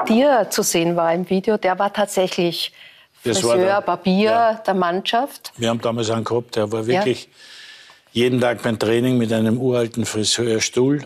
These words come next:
Speaker 2: und
Speaker 1: Mhm.
Speaker 2: da hat er nach dem Tra-, meist nach dem Training, äh, haben sich die Spieler angemeldet und sind rasiert worden.
Speaker 1: Mhm.
Speaker 2: Es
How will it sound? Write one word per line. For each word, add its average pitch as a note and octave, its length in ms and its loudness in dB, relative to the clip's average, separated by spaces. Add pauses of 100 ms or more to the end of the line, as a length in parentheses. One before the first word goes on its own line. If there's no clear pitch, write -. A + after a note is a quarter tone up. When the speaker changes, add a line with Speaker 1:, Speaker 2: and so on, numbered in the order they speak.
Speaker 2:
und G#2+ 220 -8
Speaker 1:
Mhm. - 20 -12
Speaker 2:
da G2 180 -6
hat G#2 160 -6
er A2 120 0
nach G2+ 280 -2
dem G#2+ 300 -2
Tra-, A2+ 180 -6 (1040)
meist A2+ 300 -2
nach A#2 180 -2
dem A#2 180 -2
Training, B2+ 480 0
äh, - 40 -14
haben A2+ 520 -6
sich A#2 160 -2
die A2+ 100 0
Spieler A2+ 300 -2
angemeldet A#2+ 600 -2
und A#2 200 -8
sind G#2+ 340 -4 (480)
rasiert G#2 460 0
worden. F2+ 260 -8 (100)
Speaker 1:
Mhm. E3+ 240 -8
Speaker 2:
Es G3+ 180 -4